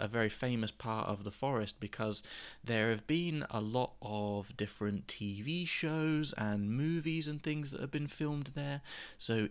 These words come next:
in parts of this forest, there, there was parts of the Star Wars films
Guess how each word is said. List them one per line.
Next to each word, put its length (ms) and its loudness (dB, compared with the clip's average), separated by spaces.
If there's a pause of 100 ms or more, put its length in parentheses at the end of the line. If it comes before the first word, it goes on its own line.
in 260 2
parts 500 -2
of 140 0
this 200 0
forest, 720 0
there, 500 2
there 200 2
was 260 4
parts 380 -2
of 240 -2
the 80 -4
Star 480 2
Wars 500 2
films 520 0